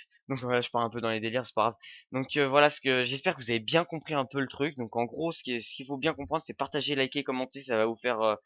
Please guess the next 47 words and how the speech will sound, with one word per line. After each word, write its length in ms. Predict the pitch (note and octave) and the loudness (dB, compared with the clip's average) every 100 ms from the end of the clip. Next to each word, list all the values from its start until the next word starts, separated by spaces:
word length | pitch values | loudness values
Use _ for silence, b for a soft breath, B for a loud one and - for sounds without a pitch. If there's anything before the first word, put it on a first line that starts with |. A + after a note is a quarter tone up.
| b b _ | b b _
vous 60 | A#2 | -10
serez, 280 | - C3+ B2 | 2 4 6
euh, 140 | A#2+ | 4
dans 240 | A2+ A#2+ | 2 0
un, 60 | B2 | -2
une 100 | B2+ | 0
sorte 180 | C#3+ B2+ | -2 -2
de 80 | A#2+ | -4
classement 460 | - D#3 - D3+ | 2 2 2 -2
de 100 | C#3 | -2
top 240 | A#2+ D#3+ C3 | 0 0 0
dix, 380 | C3+ E3 - | -6 -6 -2
euh, 320 | A#2+ A2+ A2 G#2+ - _ _ _ - | 0 2 0 -2 -8 _ _ _ -10
YouTube 300 | B2+ D#3 C#3+ | -6 -6 4
classe, 240 | D3+ - | 4 4
enfin, 160 | C3+ A#2+ | 0 0
ce 120 | - | 4
sera 200 | B2 B2+ | 4 6
YouTube 340 | C#3 D3+ E3 | 2 -6 -8
qui 140 | - B2+ | -2 0
va 80 | |
classer 320 | B2 C3+ - C3+ | 0 0 0 -2
automatiquement. 640 | B2 B2 A#2 - C3 D#3+ B B | 0 -2 -2 -2 0 -2 B B
Et 60 | A#2 | -4
si 120 | - | -2
vous 160 | E3 D3+ | 0 2
êtes 80 | D3+ | 2
dans 80 | |
ce 160 | D3 D3+ | 2 0
top 60 | C3 | 0
dix, 340 | C3+ F3+ - | -2 -2 0
eh 80 | C3+ | 2
ben, 140 | C#3 D3 | 4 2
je 100 | C3+ | 0
vous 160 | B2+ | 2
aide, 160 | B2+ C#3 | 4 4
en 80 | A#2+ | 2
gros, 180 | G#2+ C#3 | 0 -4
je 80 | |
vous 80 | B2 | 0
mets 80 | C#3 | 4
dans 80 | C#3+ | 4
la 80 | C3 | 4
subbox, 380 | - A#2+ C3 | 0 -2 -2
description 520 | A#2+ A2+ B2 - C3+ C3+ | -2 -6 -8 -6 -4 -4
et 80 | |
tout. 240 | A#2 C3 | -4 -8